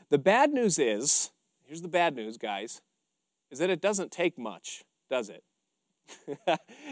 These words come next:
If we have a weakness, <laughs> you know, <laughs> it doesn't take much to get us to, to be distracted or to, to turn aside. Here's the good news. Good news is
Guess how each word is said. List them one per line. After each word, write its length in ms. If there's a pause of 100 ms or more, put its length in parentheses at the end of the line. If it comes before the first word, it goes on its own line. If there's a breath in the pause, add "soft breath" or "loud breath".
If 160
we 180
have 160
a 60
weakness, 680 (180)
<laughs> 180
you 280
know, 260 (440 loud breath)
<laughs> 440
it 120
doesn't 340
take 260
much 360
to 100
get 240
us 280
to, 220
to 160
be 220
distracted 840
or 120
to, 280
to 100
turn 340
aside. 460 (160)
Here's 240
the 80
good 220
news. 380 (240)
Good 140
news 240
is 260